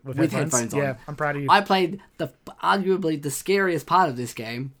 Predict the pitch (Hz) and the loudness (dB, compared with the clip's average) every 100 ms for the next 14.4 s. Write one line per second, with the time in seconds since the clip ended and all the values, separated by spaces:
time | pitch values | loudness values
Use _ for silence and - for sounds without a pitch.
0 | - 156 160 156 135 120 113 127 143 131 | -6 -4 -2 -4 -4 -6 -4 -6 -6 -6
1 | 113 123 110 123 175 185 190 175 170 202 | -6 -6 -6 0 2 4 4 2 0 0
2 | 160 139 - 147 151 135 120 113 - - | 0 0 -4 -2 -2 -2 -6 -6 -10 -16
3 | - - 110 139 135 147 139 - 160 175 | -14 -6 -2 -2 -2 -4 -6 -4 -4 0
4 | 180 170 170 180 226 240 - 131 131 139 | 0 -2 -2 -2 -2 -4 -4 -4 -4 -2
5 | 160 160 165 170 143 120 110 104 104 - | 0 0 0 -4 -6 -6 -12 -12 -14 -16
6 | - - 120 - 135 131 127 - 117 120 | -20 -18 -16 -10 -6 -6 -6 -8 -8 -10
7 | 120 - 127 135 127 135 160 160 175 170 | -10 -4 -4 -4 -4 -4 -4 -2 -2 -2
8 | 175 180 - 143 160 151 117 117 - - | -2 -4 -2 -2 -2 -2 -4 -6 -12 -16
9 | - - 135 143 131 - 120 107 107 - | -10 -4 0 0 -2 -2 -4 -6 -12 -12
10 | - - 143 139 139 139 147 160 160 196 | -10 -6 -4 -2 0 0 -2 -2 2 4
11 | 208 190 180 190 175 165 160 160 - - | 4 4 2 0 0 0 0 -4 -10 -16
12 | - 160 139 180 151 151 160 160 214 226 | -8 -6 -4 -2 -2 -2 -4 -4 -2 -2
13 | - 240 311 269 233 214 165 214 190 135 | 0 0 0 0 0 0 -4 -4 -4 -6
14 | 113 110 139 - | -6 -8 -6 -6